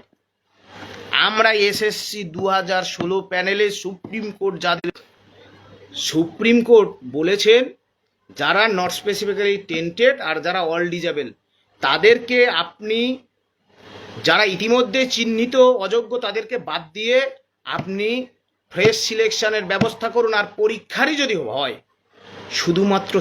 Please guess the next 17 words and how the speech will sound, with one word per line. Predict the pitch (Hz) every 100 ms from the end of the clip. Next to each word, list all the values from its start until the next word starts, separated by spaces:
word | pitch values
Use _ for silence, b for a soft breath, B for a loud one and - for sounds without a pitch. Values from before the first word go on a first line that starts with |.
| -
তাদেরকে | 165 165 180 175 180
নিয়ে | 170 165
করতে | 160 175 170 -
হবে। | 147 143 139 117 - _ - - - - - -
আলোচনা | 131 185 226 220 254 254
চাই। | 254 254 262
মাননীয় | 254 254 262 262
মুখ্যমন্ত্রী, | 262 254 247 262 254 247
বারবার | 214 220 247 247
আপনাকে | 220 220 214
চিঠি | 190 202 196
দিয়েছি, | 190 196 175 156 - _ _ B B B B B -
বারবার, | 175 240 247 262 294 269 165 _ 143
গতকালও | 214 294 285 277
আপনাকে | 240 233 220 214
চিঠি | 208 196
দিয়েছি, | 180 170 -